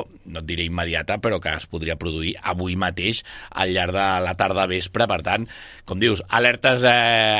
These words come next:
activades, i els que no tinguin alertes, doncs, eh, Ràdio Sabadell i tuits de Ràdio Sabadell, eh, preparat, perquè a les set, set i cinc aproximadament, el Pau Vitur i el Roger i, i la resta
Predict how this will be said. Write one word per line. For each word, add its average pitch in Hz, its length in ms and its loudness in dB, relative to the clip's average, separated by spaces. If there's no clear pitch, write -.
activades, 143 640 6
i 127 160 6
els 110 160 -4
que 104 100 0
no 95 120 0
tinguin 98 280 -2
alertes, 104 560 2
doncs, 92 300 0
eh, 87 240 2
Ràdio 110 320 2
Sabadell 107 480 2
i 117 80 0
tuits 110 320 0
de 110 120 4
Ràdio 107 280 2
Sabadell, 104 440 2
eh, 101 280 2
preparat, 104 380 2
perquè 113 240 0
a - 40 -2
les 92 140 -2
set, 123 640 4
set 117 240 0
i 107 160 -2
cinc 135 240 0
aproximadament, 117 720 0
el 92 140 0
Pau 107 180 2
Vitur 101 300 2
i 104 80 2
el 98 80 0
Roger 98 280 0
i, 95 960 0
i 92 60 -2
la 98 100 2
resta 117 460 2